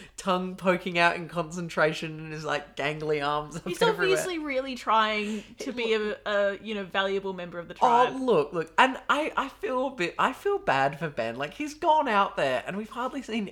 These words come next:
Speaker 1: <laughs> anything of him except, like, and they always play the, like, goofball music whenever he's on.
Speaker 2: <laughs> I never
Speaker 1: Like,
Speaker 2: noticed
Speaker 1: they
Speaker 2: that.
Speaker 1: showed it,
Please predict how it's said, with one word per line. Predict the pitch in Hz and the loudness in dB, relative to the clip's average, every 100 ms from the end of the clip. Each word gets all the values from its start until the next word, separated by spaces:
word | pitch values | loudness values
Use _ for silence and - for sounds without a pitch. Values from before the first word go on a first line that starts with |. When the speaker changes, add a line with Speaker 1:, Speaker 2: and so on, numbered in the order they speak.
| - | -8
Speaker 1:
<laughs> | |
anything | - - 165 175 - 156 135 | -10 -8 -10 -10 -8 -6 -4
of | 143 143 | -6 -2
him | 143 127 - | -4 -4 -10
except, | 170 - 240 - - - - | -12 -6 -6 -6 -14 -16 -10
like, | 269 - | -8 -4
and | 254 | -4
they | 294 | -2
always | 247 294 330 - | -2 -2 -2 -4
play | - 247 247 | -4 0 2
the, | 226 | 2
like, | 220 214 - 139 | 2 0 -6 -8
goofball | 151 180 - - 196 196 | -4 -4 -4 -2 0 0
music | 196 196 220 349 - | 0 -2 -2 -4 -2
whenever | 220 190 185 190 | 0 0 -2 -4
he's | 185 | 0
on. | 156 151 277 | 2 2 2
Speaker 2:
<laughs> | |
I | 359 277 | 4 4
never | 262 269 349 | 2 2 0
Speaker 1:
Like, | 247 | 4
Speaker 2:
noticed | 277 339 277 | 6 6 4
Speaker 1:
they | 262 | 4
Speaker 2:
that. | 269 247 | 4 4
Speaker 1:
showed | 233 | 4
it, | 240 | 4